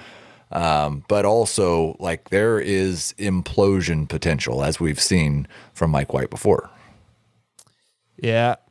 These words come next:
Speaker 2: I gotta give him credit. You know, he was obviously very good last week. Um, he was great in his first start in we-, in two thousand twenty-one, and then the second game was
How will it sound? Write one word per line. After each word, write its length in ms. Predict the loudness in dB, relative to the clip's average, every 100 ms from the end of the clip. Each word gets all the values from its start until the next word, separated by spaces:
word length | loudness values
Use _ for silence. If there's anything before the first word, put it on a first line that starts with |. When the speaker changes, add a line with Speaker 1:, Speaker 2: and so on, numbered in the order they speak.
| _ _ _ -8
Speaker 2:
I 80 | -4
gotta 240 | 0 0
give 160 | 2 0
him 100 | 0
credit. 400 | 0 0 2 0
You 120 | 0
know, 40 | -2
he 200 | 0 0
was 120 | 2
obviously 360 | 2 2 -2
very 260 | 0 2 2
good 160 | 0 2
last 360 | 2 2 -2
week. 420 | -4 -4 -4 -10 -8 -2
Um, 460 | 0 0 -2 -4
he 200 | 0 0
was 200 | 2 0
great 340 | 0 2 2 2
in 140 | 2
his 320 | 0 -2 -10 _
first 280 | 0 0 0
start 460 | 0 2 2 0 _ _ _ _ _ -20 -4
in 400 | -2 0 -2 -2
we-, 100 | -2
in 180 | 0 0
two 120 | 2
thousand 300 | 2 0 -2
twenty-one, 760 | 0 0 0 0 2 2 -2 -6 _ _ _ -6
and 100 | -2
then 100 | 2
the 100 | 2
second 520 | 0 -2 0 0 0
game 440 | 0 0 -2 -4 -6 -14 _ _ _ _ _ _
was 460 | -2 0 0 -6